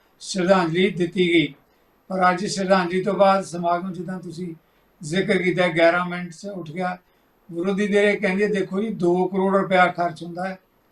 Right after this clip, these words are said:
ਸੈਸ਼ਨ ਸਦਨ ਚਲਾਉਣ ਦੇ ਉੱਤੇ, ਤੇ ਗਿਆਰਾਂ ਮਿੰਟ 'ਚ ਖਤਮ ਹੋ ਗਿਆ।" ਇਹ ਹੁਣ ਤੈਅ ਕਰਦੀ ਹੈ ਹਾਕਮ ਧਿਰ ਕਿ ਸਦਨ ਨੂੰ ਕਿਵੇਂ ਚਲਾਉਣਾ ਹੈ।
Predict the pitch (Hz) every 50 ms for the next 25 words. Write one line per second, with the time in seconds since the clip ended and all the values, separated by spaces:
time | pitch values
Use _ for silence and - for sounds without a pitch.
0 | _ _ _ _ _ _ _ - - - 180 170 156 - 202 190 185 156 160 165
1 | 165 165 185 185 156 175 175 185 180 175 170 170 165 170 165 165 170 165 156 156
2 | - _ _ _ _ _ _ _ - 220 226 202 185 202 202 196 196 208 214 214
3 | 214 208 196 185 202 190 160 160 160 160 180 170 170 175 170 175 185 180 180 180
4 | _ _ _ _ _ _ _ _ _ _ 208 208 214 208 208 202 - 214 208 208
5 | 226 220 220 220 196 185 170 180 196 190 196 196 190 190 190 185 190 - - _
6 | _ _ _ _ _ _ - 175 175 160 202 202 196 185 202 196 196 196 185 180
7 | 202 196 185 - 180 180 160 175 185 185 185 190 180 - 190 185 180 180 175 165
8 | 180 180 180 180 180 185 190 190